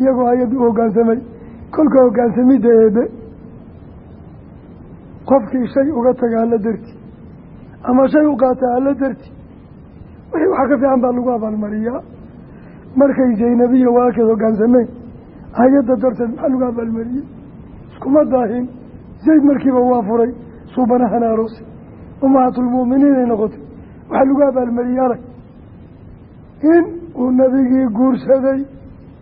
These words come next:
ay ummahatul mu'miniin noqotay, ayay aayadda hoggaansamidii ay hoggaansantay ku gaartay.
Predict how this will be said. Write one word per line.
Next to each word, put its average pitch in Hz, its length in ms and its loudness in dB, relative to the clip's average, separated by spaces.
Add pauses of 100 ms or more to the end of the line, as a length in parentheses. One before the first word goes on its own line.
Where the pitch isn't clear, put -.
(600)
ay 269 80 2
ummahatul 262 580 0
mu'miniin 269 520 0
noqotay, 262 520 0 (720)
ayay 269 240 0 (300)
aayadda 247 360 0
hoggaansamidii 240 840 0 (500)
ay 262 80 0
hoggaansantay 220 580 -2
ku 226 120 -2
gaartay. 214 360 -2